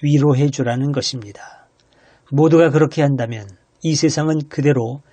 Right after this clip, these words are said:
천국이 될 것입니다. 그런데요, 이 교훈은 예수님 당시 팔레스틴뿐 아니라 근동 지방에 널리 퍼져 있던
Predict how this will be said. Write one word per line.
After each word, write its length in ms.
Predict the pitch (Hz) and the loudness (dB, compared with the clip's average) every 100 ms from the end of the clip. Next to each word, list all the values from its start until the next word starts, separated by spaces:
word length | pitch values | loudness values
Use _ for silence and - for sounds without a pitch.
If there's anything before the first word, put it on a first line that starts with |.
| _ - | _ -8
천국이 480 | - 165 147 143 | -4 -2 -2 -2
될 180 | 151 123 | -2 -4
것입니다. 480 | - - 131 104 - - _ _ _ _ _ _ - | -8 -12 -14 -18 -20 -20 _ _ _ _ _ _ -2
그런데요, 640 | 156 151 131 117 113 131 _ _ _ _ | 2 2 2 -2 -6 -14 _ _ _ _
이 160 | 165 160 | -2 0
교훈은 520 | - 135 147 135 104 - _ | 0 2 2 0 -4 -16 _
예수님 460 | 147 147 156 165 160 | -2 -2 0 0 0
당시 380 | 143 147 147 147 | -2 -2 -4 -6
팔레스틴뿐 800 | - 165 160 - 165 156 175 160 | -6 -2 -2 -4 -8 -8 -6 -6
아니라 460 | 123 131 123 107 101 _ _ _ _ _ | -4 -2 -2 -6 -10 _ _ _ _ _
근동 380 | - 160 160 165 | -4 0 4 2
지방에 400 | 151 143 143 143 131 | 2 2 2 2 0
널리 400 | 131 156 160 160 | 2 2 4 2
퍼져 360 | - - 185 180 | -4 -16 -4 -2
있던 400 | 151 - 165 | -2 -4 -4